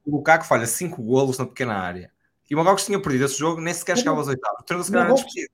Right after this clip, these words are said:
Speaker 2: Marrocos é um excelente
Speaker 1: Futebol.
Speaker 2: exemplo. Marrocos é um excelente exemplo. Está como a Grécia em dois mil e quatro, um excelente
Speaker 1: E
Speaker 2: exemplo.
Speaker 1: agora, e agora tu dizes, "Ei, Marrocos, uma equipa, uma equipa que chegou mais longe da África, uma equipa heroica", que, pá,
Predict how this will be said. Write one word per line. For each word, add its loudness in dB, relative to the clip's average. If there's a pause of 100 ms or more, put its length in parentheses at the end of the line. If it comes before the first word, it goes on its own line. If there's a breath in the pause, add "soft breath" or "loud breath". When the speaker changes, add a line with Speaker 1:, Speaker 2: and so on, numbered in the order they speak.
(120)
Speaker 2:
Marrocos 2
é 4
um -2
excelente -2
Speaker 1:
Futebol. -6 (160)
Speaker 2:
exemplo. -6 (440)
Marrocos -2
é -2
um 0
excelente -6
exemplo. -10 (180)
Está -4
como -2
a 0
Grécia -4
em -2
dois -4
mil -2
e -6
quatro, -8
um -8
excelente -10
Speaker 1:
E -8
Speaker 2:
exemplo. -2
Speaker 1:
agora, 2 (240)
e -4
agora -2
tu -14
dizes, -6
"Ei, -2
Marrocos, -4
uma -6
equipa, -4
uma -16
equipa -8
que -6
chegou -6
mais 0
longe -4
da 4
África, -2
uma 0
equipa -6
heroica", 0
que, -12 (360)
pá, -4